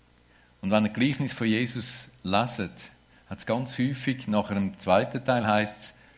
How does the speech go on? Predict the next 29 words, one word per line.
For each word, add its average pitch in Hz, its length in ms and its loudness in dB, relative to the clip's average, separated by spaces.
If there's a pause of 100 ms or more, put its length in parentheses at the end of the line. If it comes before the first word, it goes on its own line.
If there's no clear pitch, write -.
(380)
die 110 60 2
Jünger 110 180 4
sind 95 220 -2
zu 107 120 -2
ihm 113 80 0
gekommen 113 200 0
und 98 60 0
gesagt, 92 220 -4
"Ja, 85 140 -4
äh, 78 320 -8 (1120)
ist - 120 -12
ja 90 80 -4
nicht 120 200 -2
gewesen, - 120 -4
aber 82 140 -6
was 90 100 -8
hast 87 140 -4
du - 40 -18
gemeint?" 104 520 -2 (2000)
Oder 101 200 2
er 104 80 4
hat 107 100 -4
ihnen 104 140 2
gesagt, 95 320 -2
"Oh 95 80 0
ja, 107 140 4
aber 92 160 -2
sag - 260 -2
ich's." - 400 -14